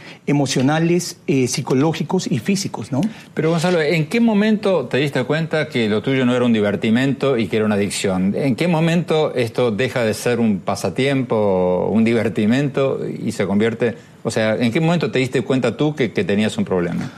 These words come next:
Speaker 1: Bastante simple, en el momento en que tú te das cuenta que no tienes control sobre tu voluntad y que si no estás consumiendo porno y masturbándote por, por consiguiente,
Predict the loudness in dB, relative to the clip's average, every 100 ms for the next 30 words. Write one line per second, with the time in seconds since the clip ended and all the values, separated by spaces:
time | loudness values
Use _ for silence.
0 | -8 -4 -2 0 0 0 2 2 2 0
1 | -2 -2 0 2 2 2 2 2 2 2
2 | 2 -2 -6 -4 -2 0 0 -2 0 2
3 | 2 -2 -6 -12 -20 -20 -6 0 2 2
4 | 2 0 -2 -4 0 0 2 0 0 -2
5 | 0 0 0 0 -2 -2 -4 -12 -20 -20
6 | -4 -2 0 0 2 4 4 2 0 -2
7 | -2 -2 -4 -12 -20 -18 -4 -2 2 2
8 | 4 4 2 2 0 0 -2 -4 -6 -4
9 | -2 -2 -2 -2 -2 2 2 2 0 0
10 | -2 -4 -6 -2 -2 2 2 2 0 -2